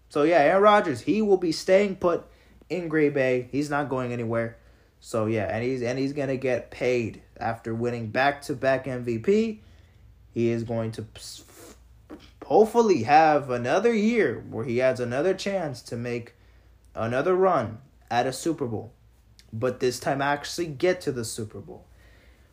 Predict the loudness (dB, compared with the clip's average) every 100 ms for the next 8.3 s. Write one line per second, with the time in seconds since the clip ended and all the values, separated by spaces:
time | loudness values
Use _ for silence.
0 | -4 2 4 4 0 0 0 0 -6 -12
1 | -14 -8 -2 -2 -2 0 2 2 0 0
2 | 4 4 4 0 -6 -8 -4 -4 -6 -4
3 | -2 -2 -2 -4 -2 0 0 -2 -6 -6
4 | -6 -4 -2 -2 -2 -4 -8 -6 -8 -6
5 | -4 -4 -6 -8 -6 -6 -6 -8 -6 -6
6 | -4 4 4 4 -2 -6 -10 -10 -20 _
7 | _ _ _ -14 -12 -10 -10 -10 -10 -10
8 | -10 -12